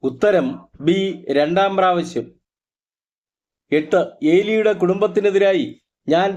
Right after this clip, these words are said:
പറഞ്ഞിട്ടുള്ളതെല്ലാം അന്ന് ഞാൻ നിർവഹിക്കും. ഇതിൻ്റെ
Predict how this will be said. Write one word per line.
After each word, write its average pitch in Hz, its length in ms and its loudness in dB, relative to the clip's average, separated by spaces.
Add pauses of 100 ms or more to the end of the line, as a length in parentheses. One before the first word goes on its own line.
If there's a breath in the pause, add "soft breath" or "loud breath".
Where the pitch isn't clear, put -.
പറഞ്ഞിട്ടുള്ളതെല്ലാം 196 880 0 (280)
അന്ന് 185 260 0
ഞാൻ 196 120 2 (140)
നിർവഹിക്കും. 180 540 0 (580)
ഇതിൻ്റെ 190 340 2